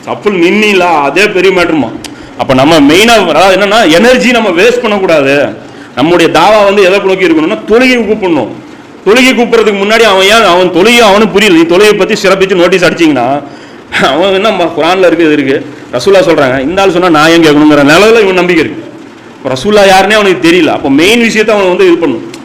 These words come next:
இந்த ஒரு ஆள் கூட நீ பேசிட்டு இருந்தாரு, என்ன சொன்னார்னா, ஒரு டாக்டர், அமெரிக்கால டாக்டர்,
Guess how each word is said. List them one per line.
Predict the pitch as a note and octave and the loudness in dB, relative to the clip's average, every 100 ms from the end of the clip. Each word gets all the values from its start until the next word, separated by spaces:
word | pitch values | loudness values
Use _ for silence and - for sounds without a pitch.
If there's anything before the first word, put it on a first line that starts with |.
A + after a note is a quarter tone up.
| - - | -20 -8
இந்த | C#3 | -4
ஒரு | C#3+ D#3 | 0 2
ஆள் | G3 | 4
கூட | G3 F#3+ | 4 2
நீ | |
பேசிட்டு | E3+ E3+ F3 E3 | 2 0 0 0
இருந்தாரு, | D#3 C3+ | 2 2
என்ன | F3 | 2
சொன்னார்னா, | F3 D#3 D3 B2+ C#3 - | 2 0 0 -2 -6 -8
ஒரு | B2 B2 | -10 -2
டாக்டர், | C#3 D3+ C3+ - - - D#4+ - - - - - - - - C3 | 0 0 -2 -4 -10 -16 -16 -16 -20 -20 -20 -20 -20 -20 -8 -2
அமெரிக்கால | E3 D#3+ D#3 | 0 2 2
டாக்டர், | C#3+ C#3+ | 0 -2